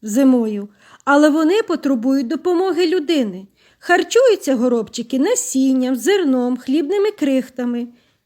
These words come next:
Зима — це дуже важка пора для птахів,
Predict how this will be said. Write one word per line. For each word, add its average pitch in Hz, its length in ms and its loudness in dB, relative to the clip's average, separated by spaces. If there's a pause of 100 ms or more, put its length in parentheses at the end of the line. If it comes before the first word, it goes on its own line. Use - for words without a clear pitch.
(1500)
Зима — 240 560 -2 (420)
це 294 160 0
дуже 381 320 0
важка 349 680 -4 (260)
пора 247 340 0
для 214 160 -4
птахів, 233 580 -4